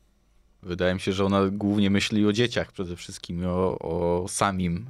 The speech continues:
tam, żeby jemu się dobrze wiodło, między innymi. Ja, jeżeli mogę powiedzieć ze swojej strony, to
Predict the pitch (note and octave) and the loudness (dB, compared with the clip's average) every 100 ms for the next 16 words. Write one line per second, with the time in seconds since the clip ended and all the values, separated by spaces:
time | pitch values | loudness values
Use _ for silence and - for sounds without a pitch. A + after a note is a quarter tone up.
0 | C3 E2+ F2 F#2+ F#2 F2 E2+ E2 F2+ F2+ | -8 -6 -6 -6 -2 2 2 2 2 0
1 | F#2 F2+ F2+ F#2+ G2 F#2 F#2 G2+ G2 F#2 | -2 -2 -2 -2 -4 -2 0 0 0 -2
2 | - _ _ _ _ _ - F#2+ F#2 F#2+ | -6 _ _ _ _ _ -12 -6 -4 -2
3 | F#2 F#2 F#2+ G#2 B2 - - - - _ | 0 2 4 2 0 -8 -18 -18 -20 _
4 | - G#2 A2 C3 B2 B2 A#2+ A#2+ A#2+ A#2 | -4 0 2 2 0 0 0 2 4 2
5 | A2+ A#2+ A#2 A#2 G#2+ - A#2+ A#2 A2+ A#2+ | 2 -2 -2 -4 -4 -2 -2 0 0 0
6 | B2 - G#2+ | 0 2 2